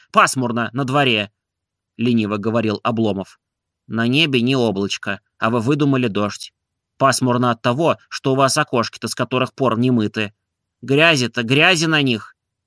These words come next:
Сги Божией не видно, да и одна штора почти совсем опущена».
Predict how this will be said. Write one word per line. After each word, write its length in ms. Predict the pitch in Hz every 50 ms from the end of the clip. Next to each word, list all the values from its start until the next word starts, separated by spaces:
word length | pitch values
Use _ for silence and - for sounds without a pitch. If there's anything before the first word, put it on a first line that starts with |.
| _ -
Сги 280 | 120 117 117 135 165
Божией 480 | 160 143 160 180 175 139 143 156 147 143
не 160 | 143 143 139
видно, 420 | 127 127 110 95 110 113 110 101 _ _ -
да 120 | 107 110
и 80 | 127 135
одна 280 | 131 127 131 135 147 135
штора 320 | - - - 110 107 107
почти 300 | - 120 117 - - 123
совсем 360 | - - - - - 117 117
опущена». 600 | 117 117 - 113 101 - - 110 113 107 107 107